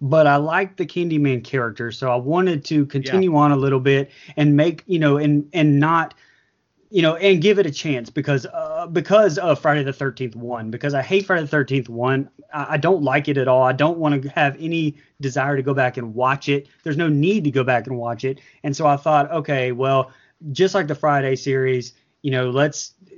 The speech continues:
Speaker 1: the character of Jason sucks me into it, and I really like the Friday series as a whole.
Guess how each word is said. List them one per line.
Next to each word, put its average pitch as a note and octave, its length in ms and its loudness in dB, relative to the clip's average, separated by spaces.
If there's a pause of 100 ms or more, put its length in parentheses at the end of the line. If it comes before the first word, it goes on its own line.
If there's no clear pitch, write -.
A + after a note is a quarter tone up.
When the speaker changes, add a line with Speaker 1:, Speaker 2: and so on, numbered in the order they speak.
Speaker 1:
the D#3 160 -2
character D#3 460 0
of D3 80 2
Jason C#3+ 680 2
sucks D3 340 0
me D3 200 2
into D3 340 0
it, E3+ 100 -2
and D3 120 0
I - 20 0
really D3 460 -2
like D3 280 0
the C#3 120 -4
Friday C#3+ 420 0
series C3+ 360 -2
as B2+ 120 -6
a A#2+ 80 -2
whole. D#3 540 2